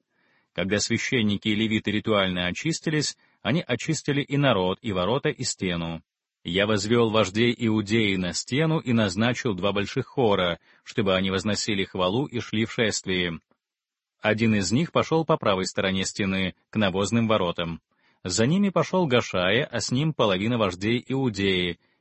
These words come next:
и Азария, Ездра, Мишулам, Иуда, Вениамин, Шемая, Иеремия и еще несколько молодых священников с трубами. Захария, сын Иоаннафана, сына Шимаи, сына Матании,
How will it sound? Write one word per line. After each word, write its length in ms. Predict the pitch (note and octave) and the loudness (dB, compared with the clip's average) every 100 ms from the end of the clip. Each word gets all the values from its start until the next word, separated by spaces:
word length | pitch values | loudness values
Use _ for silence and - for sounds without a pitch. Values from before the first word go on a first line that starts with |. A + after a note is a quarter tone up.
| - | -2
и 80 | E3+ | 0
Азария, 680 | E3+ G#2+ G2+ F#2+ F2+ F2 | 2 2 2 2 0 -2
Ездра, 540 | E2 D#2 A#2+ D3+ C#3+ C#3+ | -4 0 0 0 0 0
Мишулам, 680 | G#2 - E2+ E2+ A2+ C#3+ - | 0 -4 -4 0 0 -2 -4
Иуда, 460 | G2+ F2+ B2 C#3 C#3+ | -6 -2 -2 0 -2
Вениамин, 680 | G#2 F2+ F2 E2+ G2 C#3+ D3 | 0 -2 -2 -4 -4 -4 -4
Шемая, 640 | - F2 F2+ B2 C#3+ C#3 | -4 -4 0 0 0 -2
Иеремия 840 | - G2+ F#2+ F2 F2+ B2+ C#3+ C#3+ - _ _ _ - | -4 -4 -2 -2 -4 -2 0 -2 -4 _ _ _ -4
и 80 | G#2+ | 0
еще 260 | A#2 - | 0 0
несколько 460 | F#3 F3+ - E3 D3+ | -2 -2 -2 0 2
молодых 340 | C3 A#2 C3+ | 2 2 0
священников 680 | - G2+ - C3 C#3 B2+ - | -2 -4 -2 -2 -2 -4 -6
с 120 | - | -6
трубами. 640 | - G2+ F#2 F#2 F2+ F2 E2+ _ _ _ _ | -2 0 0 -2 -2 -4 -8 _ _ _ _
Захария, 720 | F#2 F#2 G2 - G#2 C#3 D3+ C#3+ | -6 0 0 2 2 4 2 0
сын 240 | - D#3 | 0 -2
Иоаннафана, 800 | - C#3 C#3 C#3 D3 D3 C#3+ C3 | 0 0 2 0 0 0 0 -2
сына 320 | - C#3 C3+ | -2 -2 -2
Шимаи, 640 | - C3+ C3 C3 C3 B2+ - _ | -2 -2 2 2 2 0 -4 _
сына 380 | - C3+ B2+ A#2+ | -6 0 2 4
Матании, 840 | A#2+ - B2 A#2+ A#2+ A#2+ A#2+ A2+ | 2 4 4 4 2 2 0 -2